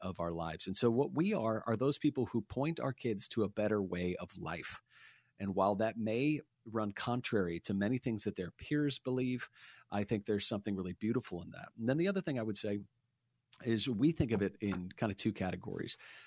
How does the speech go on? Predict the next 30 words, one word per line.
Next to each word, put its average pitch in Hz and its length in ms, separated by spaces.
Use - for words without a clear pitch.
uh, 90 360
monks 110 440
and 95 140
missionaries. 90 640
There 113 260
are 104 60
some 190 240
things 120 500
in 110 120
this 110 160
culture 104 340
by 104 180
which 101 200
my 98 100
family 95 300
will 95 200
be 90 460
monkish. 117 600
We 110 120
will 110 180
remove 98 360
ourselves 104 460
from 123 160
it. 135 160
We 113 80
will 135 180
not, 117 400
we 123 120
will 107 100
not, 110 320